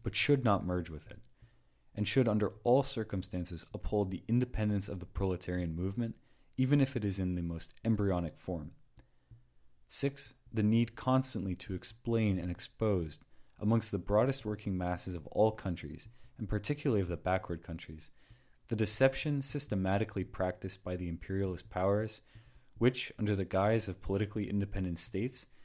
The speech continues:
set up states that are wholly dependent upon them economically, financially, and militarily. Under present-day international conditions, there is no salvation for dependent and weak nations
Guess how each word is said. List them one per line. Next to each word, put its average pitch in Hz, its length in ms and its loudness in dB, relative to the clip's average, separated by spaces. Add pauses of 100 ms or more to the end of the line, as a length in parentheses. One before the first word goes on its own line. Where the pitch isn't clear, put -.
(400)
set 127 200 4
up 151 160 4
states - 440 -8
that 95 100 -2
are 98 60 2
wholly 120 560 2
dependent 101 560 0
upon 85 340 -6
them 78 180 -10 (140)
economically, 104 720 0
financially, 95 760 -2
and 90 140 -4
militarily. 80 720 -4 (720)
Under 123 220 6
present-day 127 580 2
international 101 600 -2
conditions, 104 680 -4 (420)
there 110 220 2
is 120 280 4
no 95 140 2
salvation 85 680 -2
for - 140 -10
dependent 104 580 0
and 92 160 -4
weak 90 220 -4
nations 101 520 -2